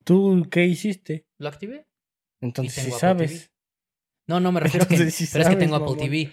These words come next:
Speaker 2: No sé si la gente que no tenga Apple T V Plus pueda solo activar lo de la M L S. O sea, no sé si se necesitan las dos cosas.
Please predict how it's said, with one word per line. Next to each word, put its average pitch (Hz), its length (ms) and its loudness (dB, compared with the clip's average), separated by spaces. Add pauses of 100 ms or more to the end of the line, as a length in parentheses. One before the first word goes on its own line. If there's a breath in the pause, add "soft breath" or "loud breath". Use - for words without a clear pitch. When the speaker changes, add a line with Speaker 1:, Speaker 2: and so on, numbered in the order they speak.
Speaker 2:
No 135 180 -6
sé 143 480 -6
si 139 440 -10
la 127 200 -12
gente 123 540 -12
que 120 100 -12
no 113 160 -10
tenga 113 240 -12
Apple 113 200 -14
T 117 100 -14
V 110 160 -16
Plus 123 500 -14
pueda 107 840 -14 (680)
solo 139 300 -2
activar 113 380 -12
lo 113 120 -12
de 107 80 -12
la 107 80 -14
M 107 140 -12
L 110 120 -10
S. 127 200 -14
O - 460 -20
sea, 127 120 -8
no 131 100 -6
sé 131 120 -10
si 123 100 -12
se 113 120 -14
necesitan 110 360 -12
las 107 140 -14
dos 110 160 -14
cosas. - 360 -18